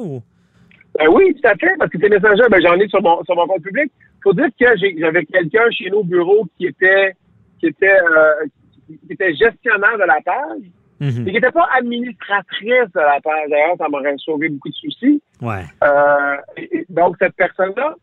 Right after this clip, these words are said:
Speaker 2: elle peut pas me, me, me, je peux pas me faire un compte qu'elle me mette, elle, euh, qu'elle m'a-, m'accepte comme administrateur de ma propre page.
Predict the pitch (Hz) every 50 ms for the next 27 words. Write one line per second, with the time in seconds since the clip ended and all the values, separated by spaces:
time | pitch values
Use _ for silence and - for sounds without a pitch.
0 | _ _ _ _ _ _ _ - 156 - 196 170 196 285 302 294 262 220 202 196
1 | 190 190 185 - - 180 170 165 165 165 165 160 160 - 180 175 165 165 165 160
2 | 165 - 185 190 202 277 302 226 247 233 202 185 175 170 160 - 196 220 247 277
3 | 233 - _ _ _ _ _ _ - 190 185 185 185 185 185 208 233 240 - _
4 | _ _ 196 208 220 226 226 220 208 190 180 - _ _ _ - 156 156 151 -
5 | 170 160 156 156 156 160 170 170 - 175 175 165 175 170 - _ 220 220 - -
6 | 180 165 160 - 185 185 175 170 170 175 180 185 170 - - 160 156 - - 170
7 | 175 185 185 170 156 143 139 131 - - 139 135 - 135 135 135 - - - -
8 | - - -